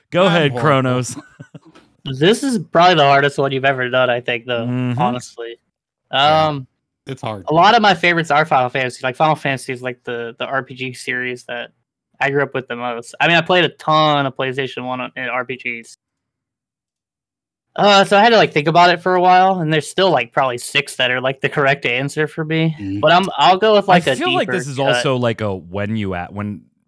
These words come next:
Speaker 1: my answer
Speaker 3: Yeah, no,
Speaker 1: is,
Speaker 3: this,
Speaker 1: like,
Speaker 3: my
Speaker 1: different
Speaker 3: answer
Speaker 1: based on when you ask me and the
Speaker 3: Mm.
Speaker 1: mood I'm in. <laughs>
Speaker 3: My answer might change in five minutes, to
Speaker 1: Right.
Speaker 3: be honest.
Speaker 1: <laughs>
Speaker 3: Um,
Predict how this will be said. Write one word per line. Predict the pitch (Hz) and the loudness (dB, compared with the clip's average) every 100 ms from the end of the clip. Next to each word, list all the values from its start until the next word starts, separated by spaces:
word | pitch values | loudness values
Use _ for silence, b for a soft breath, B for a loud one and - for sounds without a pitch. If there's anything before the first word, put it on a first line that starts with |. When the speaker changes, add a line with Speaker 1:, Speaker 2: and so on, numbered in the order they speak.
| _ | _
Speaker 1:
my | 120 123 | -6 -4
answer | 131 151 | -2 2
Speaker 3:
Yeah, | 240 147 | 4 4
no, | 190 | 2
Speaker 1:
is, | 185 | 4
Speaker 3:
this, | 208 | 4
Speaker 1:
like, | 127 113 | 2 2
Speaker 3:
my | 165 220 | 4 4
Speaker 1:
different | 220 208 | 6 4
Speaker 3:
answer | 127 113 | 2 -2
Speaker 1:
based | 107 135 131 | 0 0 0
on | 123 101 | -2 0
when | 113 117 | -2 0
you | 117 107 | -2 -2
ask | 107 117 | -2 -4
me | 127 120 | -4 -4
and | 107 | -4
the | |
Speaker 3:
Mm. | 98 104 | -2 0
Speaker 1:
mood | 110 120 120 | 0 2 0
I'm | 98 87 | -2 -4
in. | 85 78 80 b b b | -10 -12 -16 b b b
<laughs> | - 147 | -2 0
Speaker 3:
My | 208 240 | 4 4
answer | 220 180 | 2 -2
might | 175 160 | -2 -2
change | 196 180 170 | 0 0 2
in | 160 147 | 0 0
five | 165 151 139 | 2 0 0
minutes, | 135 127 - - | -4 -4 -8 0
to | |
Speaker 1:
Right. | 151 147 | 4 4
Speaker 3:
be | 131 | 4
honest. | 131 127 127 _ | 2 0 -4 _
Speaker 1:
<laughs> | 131 98 110 104 _ - | -6 -6 -10 -16 _ -6
Speaker 3:
Um, | 147 160 160 151 143 131 | 2 4 4 2 -2 -14